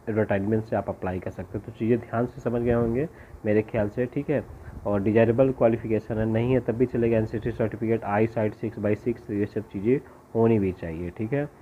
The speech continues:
तो इसके अलावा जो है आपका fire service में height भी देखी जाएगी, वन सिक्सटी सेवन मांगा गया है, female के लिए वन फिफ्टी सेवन, ये सब चीज़ें आप ज़रूर से देख लीजिएगा, ठीक है, काफ़ी important है। Age limit की बात करें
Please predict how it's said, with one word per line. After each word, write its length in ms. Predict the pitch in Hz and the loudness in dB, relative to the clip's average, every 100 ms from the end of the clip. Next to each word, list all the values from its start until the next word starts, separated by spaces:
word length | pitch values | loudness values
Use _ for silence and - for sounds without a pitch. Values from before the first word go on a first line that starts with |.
| - - - | -18 -18 -8
तो 240 | 104 98 98 | -2 2 0
इसके 240 | - - | 0 2
अलावा 240 | 123 123 | 4 4
जो 120 | 120 117 | 2 2
है 240 | 123 127 | 0 -2
आपका 240 | - - 110 | -4 -6 -6
fire 300 | - 107 113 | -2 2 2
service 420 | - 117 120 - | 2 -2 -2 -2
में 100 | 110 | -4
height 260 | - 104 113 | 0 0 2
भी 120 | 113 | 2
देखी 200 | 110 117 | 2 0
जाएगी, 180 | 110 107 | 0 2
वन 180 | 110 110 | 2 0
सिक्सटी 380 | 110 104 - | -2 -6 -4
सेवन 280 | 113 107 110 | -4 -2 0
मांगा 300 | 110 101 104 | 0 0 0
गया 200 | 101 101 | 0 0
है, 100 | 110 | 0
female 320 | 123 101 104 | -2 -4 -2
के 100 | 101 | -2
लिए 100 | 104 | -2
वन 220 | 110 110 107 | 0 0 -2
फिफ्टी 320 | 101 - 95 | -6 -8 -8
सेवन, 260 | - 90 85 - - - - | -8 -10 -10 -14 -16 -14 -4
ये 60 | 113 | 0
सब 180 | 123 123 | 0 -2
चीज़ें 200 | 120 131 | 2 2
आप 120 | 117 | 4
ज़रूर 240 | 107 117 | 2 2
से 120 | 123 | 2
देख 220 | 113 113 113 | 0 0 0
लीजिएगा, 360 | 101 101 101 117 - - | 0 2 0 -2 -6 -4
ठीक 120 | 135 | -2
है, 60 | 131 | 2
काफ़ी 220 | 104 117 | 0 0
important 460 | 110 104 104 110 120 | 0 0 0 -2 -4
है। 340 | 147 - - - - | -8 -10 -20 -14 2
Age 240 | 120 135 | 4 6
limit 200 | 135 135 | 4 0
की 120 | 131 117 | -2 0
बात 280 | 107 107 - | 2 2 -2
करें 240 | 101 117 | -2 -2